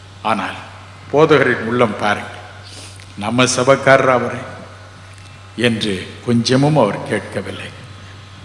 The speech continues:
ஐயோ, ஒரு தேவனுடைய ஊழியர் சாகப் போகிறார் என்ற எண்ணம் தான். கதறி அழுதார். என் உயிர் திரும்ப வந்தது.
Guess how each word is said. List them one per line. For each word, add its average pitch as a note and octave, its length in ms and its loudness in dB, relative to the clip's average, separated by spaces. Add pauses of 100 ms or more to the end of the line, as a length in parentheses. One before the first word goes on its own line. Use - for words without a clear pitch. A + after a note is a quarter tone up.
(140)
ஐயோ, G#2+ 480 -2 (1700)
ஒரு C#3 440 10
தேவனுடைய D3+ 640 6 (160)
ஊழியர் C#3 420 2 (920)
சாகப் A#2+ 480 -2
போகிறார் G2 440 -6 (1500)
என்ற A#2 320 4
எண்ணம் A2 440 2
தான். - 220 -10 (300)
கதறி C3 400 4
அழுதார். G#2+ 500 2 (720)
என் G#2 180 0
உயிர் A#2+ 380 4
திரும்ப A#2+ 340 6
வந்தது. G2+ 400 -2